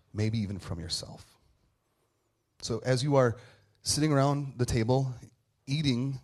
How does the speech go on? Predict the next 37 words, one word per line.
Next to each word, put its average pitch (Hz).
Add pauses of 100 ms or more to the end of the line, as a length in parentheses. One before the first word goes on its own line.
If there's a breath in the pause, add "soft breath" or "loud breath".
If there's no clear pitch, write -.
(220)
ironically, 120
the 110
one 127
thing 127
that 107
Jesus 113
probably 117
wouldn't 117
have 95
eaten 104
since 104
he 113
was 107
a 107
rabbi, 110 (160)
<laughs> -
right? - (400 loud breath)
Well, 120
he 139 (100)
chose 160
ham, 143 (300)
all 107
right? 135
Chose 127
ham. 113 (140)
And 104
Jesus 135
is 123
like, 110
"Thank 180
you. 95 (140)
That's 123
awesome," 123
<laughs> -
all 131
right? 151 (600 loud breath)
Um, 104